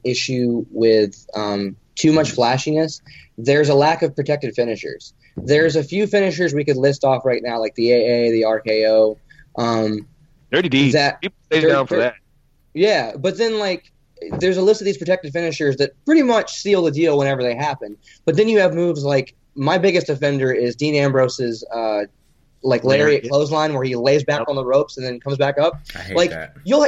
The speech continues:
Speaker 1: you'll have him, like, someone will super kick Ambrose, he'll fall back into the ropes, rebound right back up, and then clothesline,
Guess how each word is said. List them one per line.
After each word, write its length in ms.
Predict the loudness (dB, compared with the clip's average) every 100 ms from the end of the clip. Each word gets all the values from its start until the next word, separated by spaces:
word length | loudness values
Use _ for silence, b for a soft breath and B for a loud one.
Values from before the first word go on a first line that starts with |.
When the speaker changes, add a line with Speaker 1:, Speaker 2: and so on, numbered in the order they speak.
| 0
Speaker 1:
you'll 240 | 0 2
have 220 | 2 2
him, 180 | 0 -2
like, 220 | -4 -4 -6
someone 280 | -4 0
will 80 | 0
super 340 | 0 -2 -2 0
kick 200 | 0 0
Ambrose, 440 | -2 0 0 0
he'll 140 | -2 -6
fall 320 | -2 0 2
back 200 | 2 0
into 140 | -2
the 100 | -2
ropes, 360 | 0 -2 -2 -6
rebound 460 | -2 0 2 0 2
right 160 | 0 2
back 200 | 0 2
up, 240 | 0 0
and 160 | -2 -2
then 140 | -2
clothesline, 580 | 0 0 0 -4 -4 -8